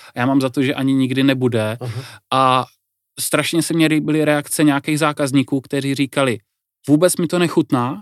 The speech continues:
Speaker 1: a jsem hrozně rád, že to tak je,
Speaker 2: <laughs>
Speaker 1: protože z toho aspoň nepředávkuju
Speaker 2: Jasně.
Speaker 1: prostě, protože to nebudu pít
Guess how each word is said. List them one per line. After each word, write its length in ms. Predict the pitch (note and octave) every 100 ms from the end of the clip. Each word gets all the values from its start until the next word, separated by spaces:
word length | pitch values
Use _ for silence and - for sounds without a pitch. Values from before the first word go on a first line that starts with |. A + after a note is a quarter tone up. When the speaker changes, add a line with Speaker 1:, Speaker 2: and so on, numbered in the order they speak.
| -
Speaker 1:
a 80 | B2
jsem 180 | - D3+
hrozně 380 | C3+ C#3 D3 C#3+
rád, 220 | C#3 C3+
že 80 | B2+
to 100 | C3+
tak 240 | C#3+ -
je, 180 | B2 A2+ _ - -
Speaker 2:
<laughs> 300 | B2 - B2+
Speaker 1:
protože 340 | - D3 C#3+
z 120 | -
toho 220 | D#3+ C#3+ C#3+
aspoň 260 | - D3+
nepředávkuju 840 | C#3+ - D3+ B2+ A#2+ - C3 A#2 G#2+ A#2
Speaker 2:
Jasně. 140 | G#2+
Speaker 1:
prostě, 440 | B2 A#2 A#2 A#2
protože 360 | A2 A#2+ C#3+ B2+
to 80 | C3+
nebudu 380 | C3 C3 C#3+ C3+
pít 380 | - C3+ C#3